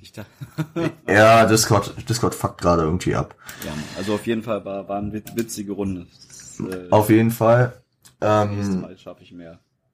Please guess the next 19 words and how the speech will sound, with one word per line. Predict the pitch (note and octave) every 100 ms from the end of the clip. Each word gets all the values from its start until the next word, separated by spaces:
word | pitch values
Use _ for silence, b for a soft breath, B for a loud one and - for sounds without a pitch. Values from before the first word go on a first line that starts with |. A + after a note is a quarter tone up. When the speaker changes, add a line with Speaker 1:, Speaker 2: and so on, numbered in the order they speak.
| _ _
Speaker 2:
ich | A#2 A#2
wollte, | G#2+ B2+ D3 D#3 B2 - -
äh, | D#2+ -
also | - G2+ G#2 -
ich, | G2 -
ich, | - - -
ich | -
sag | - C3+
mal | A#2+
so, | G2+ A#2
ich | A#2
hab, | B2+ B2
ich | - -
hab | A2+
jetzt | B2 -
dieses | A2+ -
Punchline-Quiz | - C#3+ C3+ A#2+ A#2+ A#2+
heute | B2 -
eingeschoben, | F#2+ B2+ C3+ - C3 C3+ C#3